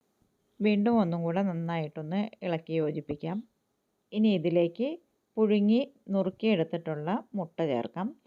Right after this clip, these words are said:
ഞാനിവിടെ രണ്ട് മുട്ടയാണ് എടുത്തിട്ടുള്ളത്. മുട്ട ചേർത്തതിന് ശേഷം ഒരുപാട് ഇളക്കുകയൊന്നും ചെയ്യരുത്. ഇപ്പോൾ എല്ലാം നന്നായി തിളയ്ക്കുകയും ചെയ്തിട്ടുണ്ട്.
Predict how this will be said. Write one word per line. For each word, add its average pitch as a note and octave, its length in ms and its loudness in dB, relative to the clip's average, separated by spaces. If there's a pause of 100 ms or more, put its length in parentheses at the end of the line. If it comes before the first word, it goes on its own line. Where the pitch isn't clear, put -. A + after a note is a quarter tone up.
(320)
ഞാനിവിടെ G3 340 2
രണ്ട് F#3+ 280 2
മുട്ടയാണ് F#3 640 0
എടുത്തിട്ടുള്ളത്. D#3+ 680 -4 (640)
മുട്ട G3 240 -4
ചേർത്തതിന് F#3+ 600 0
ശേഷം F3+ 300 -2 (180)
ഒരുപാട് E3+ 400 -2
ഇളക്കുകയൊന്നും F3 640 -2
ചെയ്യരുത്. D#3 560 -6 (760)
ഇപ്പോൾ G3 180 0 (100)
എല്ലാം F3+ 280 2
നന്നായി E3 400 0
തിളയ്ക്കുകയും F3+ 600 -2
ചെയ്തിട്ടുണ്ട്. D#3+ 640 -2